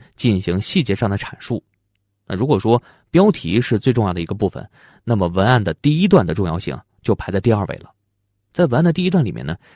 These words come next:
你要履行标题里面的承诺，开门见山的讲重点，讲讲标题里面的卖点到底体现在什么地方，否则读者刚从标题里面燃起的兴趣就会瞬间熄灭。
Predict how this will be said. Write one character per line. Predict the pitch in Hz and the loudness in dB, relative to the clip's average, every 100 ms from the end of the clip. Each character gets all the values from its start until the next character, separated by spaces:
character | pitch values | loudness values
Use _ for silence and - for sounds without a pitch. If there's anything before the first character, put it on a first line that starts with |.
| _ _ | _ _
你 | 120 | 0
要 | 156 180 | 4 4
履 | 98 80 | 2 -4
行 | - 90 113 | -4 -4 -2
标 | 131 131 | 0 0
题 | 110 | -2
里 | 101 | -6
面 | - | -4
的 | 90 | -8
承 | - - 87 | -8 -6 0
诺， | 127 - _ _ _ | 0 0 _ _ _
开 | - 135 | -4 0
门 | 135 92 | 2 0
见 | 113 113 | 0 -2
山 | 95 107 | 0 -2
的 | 101 | -2
讲 | 76 78 | -4 2
重 | 147 | 4
点， | 110 78 87 - - _ _ | 4 0 -6 -8 -12 _ _
讲 | - 120 196 | -4 0 2
讲 | 127 82 - | 0 -2 -6
标 | - 165 | 0 2
题 | 156 | 2
里 | 147 | -2
面 | 87 90 | -2 -2
的 | 139 | 2
卖 | 165 | 2
点 | 90 64 60 - _ - | 0 -6 -10 -14 _ 0
到 | 208 160 | 2 4
底 | - 104 | 0 -4
体 | - - | -6 -10
现 | 110 | -8
在 | 98 | -6
什 | 95 87 | -6 -4
么 | |
地 | 165 | -4
方， | 135 _ _ _ | -4 _ _ _
否 | 127 135 | 0 2
则 | 170 | 4
读 | 180 | 2
者 | 160 104 | 4 2
刚 | 107 185 | 4 4
从 | 202 135 139 | 4 2 2
标 | 165 | 2
题 | 135 | 2
里 | 127 95 | 0 0
面 | 76 80 - _ | -2 -4 -8 _
燃 | 104 107 | -2 0
起 | 147 | 2
的 | 90 | 0
兴 | - 127 | 0 0
趣 | - 76 | 0 -6
就 | 92 | -4
会 | 98 | -4
瞬 | - 151 | 2 4
间 | 92 | 2
熄 | 87 - | -2 -4
灭。 | 92 - | -6 -6